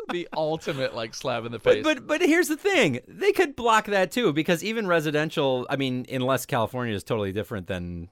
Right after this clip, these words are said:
Speaker 2: most other places, even residential has to be specifically zoned either for single-family dwellings or, you know, multifamily dwellings. And
Speaker 1: Well, he's got enough land that I'm sure he can
Speaker 2: Right, but I'm saying if they were able to block him in terms of zoning from building a studio, couldn't they block him from building multi-,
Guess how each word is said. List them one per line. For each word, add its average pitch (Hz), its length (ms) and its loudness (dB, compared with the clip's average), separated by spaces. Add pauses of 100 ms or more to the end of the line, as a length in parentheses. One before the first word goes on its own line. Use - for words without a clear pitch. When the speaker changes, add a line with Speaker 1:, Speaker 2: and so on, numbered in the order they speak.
(120)
Speaker 2:
most 98 240 -8
other 139 160 -2
places, 85 420 -10 (320)
even 226 220 -2
residential 165 580 2
has 139 240 -2
to 139 60 -12
be 131 100 -6
specifically 117 560 -6
zoned 113 460 -4
either 110 240 -4
for 101 480 -4
single-family 113 720 -4
dwellings 92 520 -6
or, 92 280 -10 (240)
you 117 80 -8
know, 80 260 -8 (180)
multifamily 80 640 -10
dwellings. 60 460 -18 (460)
And 120 140 -2
Speaker 1:
Well, 117 100 2
he's 104 80 -2
got 160 140 2
enough 127 260 -4
land 110 320 -4
that 92 140 -6 (400)
I'm 113 120 -12
sure 110 240 -8
he 101 120 -12
can 92 300 -14 (1700)
Speaker 2:
Right, 285 320 2
but 196 100 4
I'm 196 100 2
saying 220 260 4
if 170 80 0
they 190 100 4
were 185 160 2
able 180 140 2
to 160 60 2
block 143 400 0
him 135 500 -2
in 131 120 -6
terms 139 240 -4
of 120 80 -4
zoning 127 320 -2
from 120 160 -8
building 127 260 -2
a 107 40 -4
studio, 135 380 -2
couldn't 143 160 -4
they 139 80 0
block 120 280 -2
him 127 140 -6
from 120 120 -8
building 113 360 -4
multi-, 107 400 -6